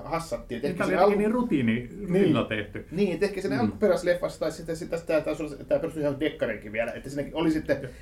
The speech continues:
Speaker 1: jännittävämpi se juoni, tai se oli jotenkin taitavammin rakennettu, mut tässä se vähän niinku vesitettiin.
Speaker 2: Joo.
Speaker 3: Mm.
Speaker 2: Niin, tää, tää, tota, alkuperäisleffa,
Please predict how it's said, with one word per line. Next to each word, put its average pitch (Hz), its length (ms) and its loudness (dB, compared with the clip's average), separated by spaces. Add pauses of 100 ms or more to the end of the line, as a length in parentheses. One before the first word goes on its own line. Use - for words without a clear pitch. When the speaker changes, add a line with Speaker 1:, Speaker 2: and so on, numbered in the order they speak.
Speaker 1:
jännittävämpi 139 600 4
se 139 100 4
juoni, 139 320 6
tai 123 140 2
se 135 80 -2
oli 135 60 0
jotenkin 131 220 -4
taitavammin 131 480 4
rakennettu, 127 480 0
mut 113 100 -8
tässä 139 220 0
se 139 120 -2
vähän 139 160 -2
niinku 139 160 -6
vesitettiin. 127 720 -4
Speaker 2:
Joo. 107 200 -4
Speaker 3:
Mm. 127 120 -4 (160)
Speaker 2:
Niin, 127 160 0 (160)
tää, 120 280 2
tää, 120 200 0
tota, 110 240 -8
alkuperäisleffa, 113 1120 -4